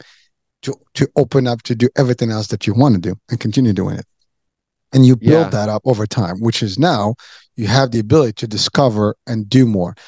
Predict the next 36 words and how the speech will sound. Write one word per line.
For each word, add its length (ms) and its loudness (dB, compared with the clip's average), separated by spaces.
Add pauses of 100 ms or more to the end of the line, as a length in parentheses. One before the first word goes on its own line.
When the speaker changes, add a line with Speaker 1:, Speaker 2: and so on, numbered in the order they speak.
(200)
Speaker 1:
And 80 0
that's 140 2
the 100 4
other 100 -4
thing, 140 -6 (120)
because 480 0
you 80 4
have 140 0
that 120 -2
ability, 360 -6
you 60 -6
have 160 -4
that, 160 0 (100)
that 180 0 (460)
financial 680 -2
setting, 440 -2
you 80 -8
know, 100 -10
behind 460 -2
you, 240 -6
and 160 -10
you 100 -8
have 320 0
the 100 0
ability 340 -2
to 140 0
actually 340 -6 (500)
gain 640 4
the, 200 -2
the 180 -6
time. 360 -4
And 180 -2
vi-, 140 -4
time 240 0
is 140 0
the 140 0